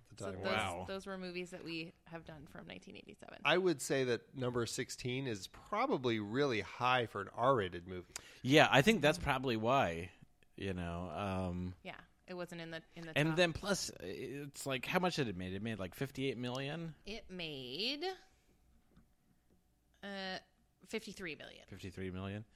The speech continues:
Speaker 2: Oh, no. Yes, fifty-three.
Speaker 3: Yeah, and, and I bet it, it came in pretty, I, I remember just checking the,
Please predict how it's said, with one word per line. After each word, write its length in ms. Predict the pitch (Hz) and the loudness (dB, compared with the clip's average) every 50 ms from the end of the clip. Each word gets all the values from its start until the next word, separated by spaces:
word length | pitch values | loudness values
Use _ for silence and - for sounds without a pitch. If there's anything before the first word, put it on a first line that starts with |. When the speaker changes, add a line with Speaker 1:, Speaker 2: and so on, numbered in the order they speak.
| _ _ _ _ | _ _ _ _
Speaker 2:
Oh, 320 | - 233 233 220 214 208 196 | -4 -2 -2 -2 -4 -4 -4
no. 220 | 202 208 185 160 - - 165 - _ _ _ _ - | -4 -6 -6 -6 -8 -12 -20 -20 _ _ _ _ -8
Yes, 240 | 190 175 - - | -8 -6 -6 -6
fifty-three. 480 | - 202 196 - 190 175 - 107 92 - _ _ _ _ _ _ _ _ _ _ _ _ _ _ _ _ _ _ | -8 -10 -8 -6 -8 -8 -8 -14 -18 -18 _ _ _ _ _ _ _ _ _ _ _ _ _ _ _ _ _ _
Speaker 3:
Yeah, 220 | 110 120 127 110 87 | -6 -4 -4 -4 -4
and, 160 | 113 127 110 | -6 -8 -6
and 160 | - 123 127 123 | -2 0 0 2
I 120 | 120 117 | 2 0
bet 320 | 110 95 135 139 139 101 - - | 0 2 2 2 2 0 -6 -8
it, 180 | 98 117 104 - | -8 -8 -8 -8
it 140 | - 98 - | -10 -10 -6
came 240 | - 135 120 117 117 | -6 -4 -4 -2 0
in 160 | 110 104 98 | 0 -2 -2
pretty, 260 | - 139 - - 71 - - - | -4 -6 -6 -8 -14 -16 -14 -14
I, 40 | 98 | -16
I 160 | 101 - - | -12 -8 -6
remember 280 | 127 135 143 143 127 | -4 -4 -4 -4 -6
just 260 | 113 101 110 104 - - | -6 -6 -6 -6 -6 -4
checking 320 | - 120 113 - 110 95 | -6 -6 -4 -4 -6 -4
the, 180 | 85 82 87 | -4 -6 -8